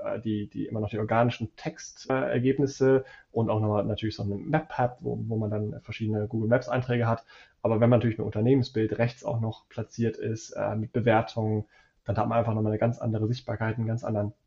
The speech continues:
Touchpoint, äh, gegenüber anderen Anbietern.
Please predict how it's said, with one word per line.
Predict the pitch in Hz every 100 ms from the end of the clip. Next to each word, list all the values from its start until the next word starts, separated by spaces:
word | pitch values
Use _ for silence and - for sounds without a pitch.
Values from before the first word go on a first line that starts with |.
| -
Touchpoint, | 147 143 - - 113 117 - - - _ _
äh, | 110 110 107
gegenüber | 107 113 117 110 110 107 127 _
anderen | 139 120 117 117
Anbietern. | 113 113 117 123 131 143